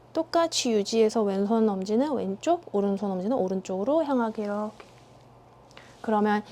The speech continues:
양팔이 상당히 골고루 힘이 들어간 듯한 느낌이 나요. 그래서 "나는 왼쪽을 더 많이 썼다, 나는 오른쪽을 더 많이 쓰는 것 같다." 이렇게 한쪽으로 이렇게 쏠려 있는 분들은 제가 오늘 설명드리는 이 양손 엄지손가락이 가리키고 있는 방향을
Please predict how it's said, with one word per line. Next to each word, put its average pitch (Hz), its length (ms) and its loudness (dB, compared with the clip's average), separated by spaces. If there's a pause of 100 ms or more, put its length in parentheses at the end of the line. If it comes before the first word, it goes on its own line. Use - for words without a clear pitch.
(180)
양팔이 277 560 2
상당히 285 560 0
골고루 240 560 4
힘이 285 240 0
들어간 190 360 -2
듯한 196 260 -4
느낌이 180 320 -6
나요. 165 300 -6 (440)
그래서 196 280 0
"나는 202 340 4
왼쪽을 202 460 4
더 208 140 -2
많이 190 240 0
썼다, 196 560 -2
나는 190 240 -2
오른쪽을 233 560 4
더 208 160 -2
많이 196 240 2
쓰는 240 240 2
것 220 80 0
같다." 202 500 0
이렇게 196 240 -4
한쪽으로 294 720 2 (360)
이렇게 - 160 -4
쏠려 330 380 2
있는 262 260 4
분들은 214 600 2
제가 190 240 -2
오늘 180 180 0
설명드리는 202 680 2
이 170 220 -4
양손 214 760 2
엄지손가락이 214 1080 0
가리키고 208 440 -2
있는 196 140 0
방향을 196 460 -2